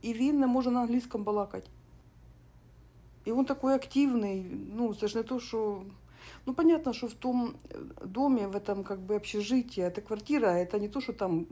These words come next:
общага, ну, я так називаю общежитие, малосемейка, так йому сказати, чи як по-нашому.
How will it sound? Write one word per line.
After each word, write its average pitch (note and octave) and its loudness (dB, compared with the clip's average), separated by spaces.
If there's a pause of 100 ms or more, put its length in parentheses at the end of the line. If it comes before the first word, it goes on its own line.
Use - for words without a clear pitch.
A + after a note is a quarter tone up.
общага, F3+ -2
ну, G3 -6 (220)
я G3+ -4
так G3+ -10
називаю G3+ 0
общежитие, F3+ -6
малосемейка, G3 0
так E3+ -8
йому E3+ -4
сказати, E3+ -8
чи - -10
як F3 -4
по-нашому. E3+ -6